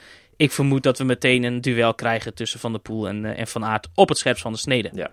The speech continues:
Speaker 1: Maar hij gaat niet winnen.
Speaker 2: Nou ja, we hebben, eh, statistieken, hè?
Speaker 1: Precies, ik denk,
Speaker 2: Beter gezegd,
Speaker 1: die
Speaker 2: ik
Speaker 1: vo-,
Speaker 2: ben in de
Speaker 1: vo-, voel je die
Speaker 2: statistieken.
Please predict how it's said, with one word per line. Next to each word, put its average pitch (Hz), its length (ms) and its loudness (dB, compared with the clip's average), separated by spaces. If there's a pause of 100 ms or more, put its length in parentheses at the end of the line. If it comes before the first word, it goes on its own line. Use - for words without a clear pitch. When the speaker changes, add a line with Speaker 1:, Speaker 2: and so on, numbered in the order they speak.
(580)
Speaker 1:
Maar 123 120 2
hij 143 100 4
gaat 143 140 6
niet 220 180 4
winnen. 139 260 0 (580)
Speaker 2:
Nou 202 200 12
ja, 185 200 12
we 208 80 8
hebben, 127 640 10
eh, 120 60 2
statistieken, - 600 2
hè? 165 120 0
Speaker 1:
Precies, - 420 6
ik 170 100 4
denk, 170 140 4
Speaker 2:
Beter 143 160 4
gezegd, 131 200 2
Speaker 1:
die 160 100 2
Speaker 2:
ik - 60 -4
Speaker 1:
vo-, 220 100 6
Speaker 2:
ben 190 180 4
in 147 120 2
de 208 80 2
Speaker 1:
vo-, - 60 -4
voel 285 160 10
je 285 60 12
die 247 80 4
Speaker 2:
statistieken. 262 320 8